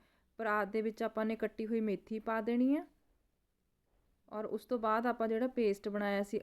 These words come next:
ਅਦਰਕ ਤੇ ਹਰੀ ਮਿਰਚ ਦਾ, ਉਹ ਇਹਦੇ ਵਿੱਚ ਪਾ ਕੇ ਥੋੜ੍ਹਾ ਜਿਹਾ ਪਾ ਦੇਣਾ ਆਪਾਂ ਇਹਦੇ ਵਿੱਚ ਜੀਰਾ। ਫਿਰ ਆਪਾਂ ਜਿਸ ਹਿਸਾਬ ਨਾਲ ਰੋਟੀਆਂ ਬਣਾਉਣੀਆਂ, ਚਾਰ ਪੰਜ ਰੋਟੀਆਂ ਦਾ ਮੈਂ ਆਟਾ ਤਿਆਰ ਕੀਤਾ ਸੀ,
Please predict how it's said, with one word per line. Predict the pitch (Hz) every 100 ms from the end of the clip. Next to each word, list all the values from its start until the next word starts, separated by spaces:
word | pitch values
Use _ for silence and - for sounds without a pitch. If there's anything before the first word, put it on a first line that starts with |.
| 190
ਅਦਰਕ | 196 226 -
ਤੇ | 247
ਹਰੀ | 208 185 190
ਮਿਰਚ | 190 180
ਦਾ, | 208 247 330 -
ਉਹ | 190
ਇਹਦੇ | 220 233
ਵਿੱਚ | 240 -
ਪਾ | 202 185 180
ਕੇ | 240 294 - - _ _ _
ਥੋੜ੍ਹਾ | 233 254
ਜਿਹਾ | 285
ਪਾ | 285 233
ਦੇਣਾ | 202 196
ਆਪਾਂ | 202 196
ਇਹਦੇ | 196
ਵਿੱਚ | 220 240
ਜੀਰਾ। | 302 247 208 190 165 160 - _ _ _ _ _ _ _ _ _ _ _ _ -
ਫਿਰ | 254
ਆਪਾਂ | 240 233 240
ਜਿਸ | 226 226
ਹਿਸਾਬ | 240 262 247
ਨਾਲ | 220 214
ਰੋਟੀਆਂ | 208 208 240
ਬਣਾਉਣੀਆਂ, | 240 233 214 214 254
ਚਾਰ | 330 269 208
ਪੰਜ | 208 208 208
ਰੋਟੀਆਂ | 202 196 220
ਦਾ | 220
ਮੈਂ | 214 214 - -
ਆਟਾ | 180 -
ਤਿਆਰ | 185 196 180
ਕੀਤਾ | 190 190 - 196
ਸੀ, | - 294